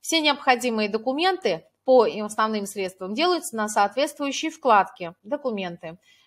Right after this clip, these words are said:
Здесь вы можете оформить поступление основного средства, а, в-, ввод в эксплуатацию, перемещение, естественно, модернизацию, выбытие, ну и, конечно, начисление амортизации. сбис происходит автоматически по заданным параметрам вашим ежемесячно,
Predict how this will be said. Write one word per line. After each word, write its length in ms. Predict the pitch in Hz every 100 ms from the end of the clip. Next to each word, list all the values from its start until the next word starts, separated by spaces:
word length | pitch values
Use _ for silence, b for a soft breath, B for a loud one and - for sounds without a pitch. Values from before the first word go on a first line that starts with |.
| -
Здесь 300 | 262 392 -
вы 100 | 247
можете 360 | 233 226 220
оформить 460 | 202 208 226 208 196
поступление 760 | 277 - 277 311 392 359 339 339 b
основного 540 | 262 269 269 269 240
средства, 680 | 247 247 240 240 - 208 214 b b
а, 320 | 196 196 196 190
в-, 680 | 202 196 202 170 185 190 202
ввод 180 | 240 226
в 80 |
эксплуатацию, 960 | 202 - 208 220 320 339 339 302 285 269
перемещение, 800 | 392 254 196 - 311 320 302 285
естественно, 840 | 285 277 277 277 262 247 240 240 -
модернизацию, 1120 | 214 208 208 208 202 240 285 285 285 269 240
выбытие, 680 | 202 185 196 294 294 269 240 240 B _
ну 120 | 330
и, 60 | 294
конечно, 380 | 240 285 285
начисление 580 | 240 240 - 254 233 220
амортизации. 680 | 202 220 226 226 294 302 226
сбис 320 | 208 220 277
происходит 580 | - 226 226 - 208 202
автоматически 800 | 208 - 208 214 320 320 269 247
по 220 | 220 214
заданным 420 | 208 180 170 175
параметрам 640 | 185 208 320 320 320 269 262
вашим 320 | 262 254 208
ежемесячно, 800 | 185 185 202 285 294 - -